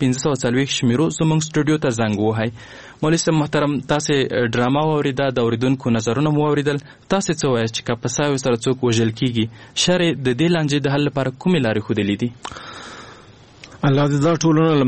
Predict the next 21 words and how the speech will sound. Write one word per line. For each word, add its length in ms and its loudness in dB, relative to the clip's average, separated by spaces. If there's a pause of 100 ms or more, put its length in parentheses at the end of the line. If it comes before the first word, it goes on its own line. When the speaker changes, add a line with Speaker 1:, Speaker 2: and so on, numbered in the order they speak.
Speaker 2:
مفاسدو 540 2
وساتي، 500 0
بیا 100 0
خصوصاً 520 -2
چې 160 -2 (580)
د 160 0
انسان 300 0 (100)
ساتنه، 440 0 (600)
نه 60 2 (120)
تنها 300 2
مسلمان 540 0
ساتنه، 440 0
انسان 400 0
ساتنه 300 0
په 180 -4
اسلام 240 -2
کې 200 -4
ډېر 140 2 (100)
لوی 140 2 (100)
ارزښت 440 -6
لري. 240 2